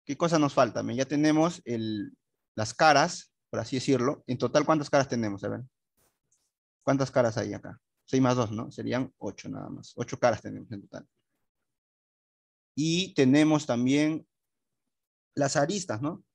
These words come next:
¿Cómo hallamos las aristas? Ya, ya hemos hecho con la fórmula, ¿no? Con la fórmula anterior. ¿Cómo se llama el número de aristas? Teniendo de dato eso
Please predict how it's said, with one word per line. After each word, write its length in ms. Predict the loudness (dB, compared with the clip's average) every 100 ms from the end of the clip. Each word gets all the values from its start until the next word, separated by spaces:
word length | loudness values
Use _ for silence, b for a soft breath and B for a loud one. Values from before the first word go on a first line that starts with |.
| _ _
¿Cómo 180 | 2 4
hallamos 260 | 6 6 4
las 140 | 4
aristas? 340 | 2 2 2
Ya, 100 | 2 -4 -10
ya 400 | -2 4 6 6
hemos 200 | 4 2
hecho 220 | -2 -4 -4
con 120 | -4
la 100 | 2
fórmula, 400 | 2 2 -2 -8
¿no? 180 | -12 -10
Con 140 | -8
la 60 | -4
fórmula 260 | 0 0
anterior. 400 | 0 -2 -4 -4
¿Cómo 180 | -6 -6
se 140 | -2 -2
llama 140 | 0
el 40 |
número 220 | 0 -2 -2
de 60 |
aristas? 460 | -2 -4 -6 -6 _ _ _ _ _ _ _ _ _ _ _ _
Teniendo 420 | -2 2 2 2
de 100 | 2
dato 240 | 2 2 -2
eso 280 | -4 -8